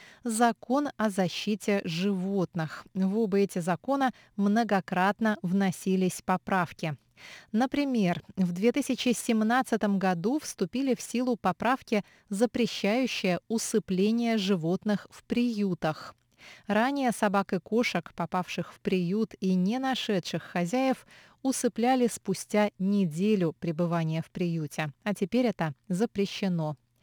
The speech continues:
Также на Тайване на государственном уровне запретили употреблять в пищу собачье и кошачье мясо. Раньше это запрещалось на местах, теперь по всей стране.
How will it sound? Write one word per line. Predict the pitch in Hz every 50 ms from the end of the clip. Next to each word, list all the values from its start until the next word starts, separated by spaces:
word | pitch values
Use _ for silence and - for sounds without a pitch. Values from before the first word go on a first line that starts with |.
| - - - - - - _
Также | - 196 190 202 208 202 220 285 302
на | 277 247
Тайване | - 226 208 196 180 160 165 180 180 202 247 285 285 -
на | - 190 196 240 254
государственном | 285 277 - 330 285 254 233 214 190 - - - - 185 180 180 175 -
уровне | - 202 240 285 262 254 269 269 262 - _ -
запретили | - 165 269 247 240 - 254 269 262 - - - 233 220 220 208
употреблять | 214 190 175 - 190 - - 202 180 170 180 175 170 -
в | - -
пищу | - - 220 240 240 - - 285 285 254 - - - -
собачье | - - - - 208 185 156 175 190 226 233 - - 254 247
и | - - 190
кошачье | - - 170 160 - - 185 208 220 - - - 240 240
мясо. | 240 214 190 180 170 170 160 - - - 175 170 160 - _ _ _ _
Раньше | - 185 180 185 214 196 - 196
это | 165 - 175
запрещалось | 160 180 170 - 185 175 - - 185 175 170 170 - -
на | 214 208
местах, | 196 180 170 - - - - 285 311 - - - - _ - - - - - _
теперь | - - 220 196 - - 185 202 220 220
по | - - 165
всей | - - - - 185 185
стране. | - - - 180 180 175 170 170 160 151 -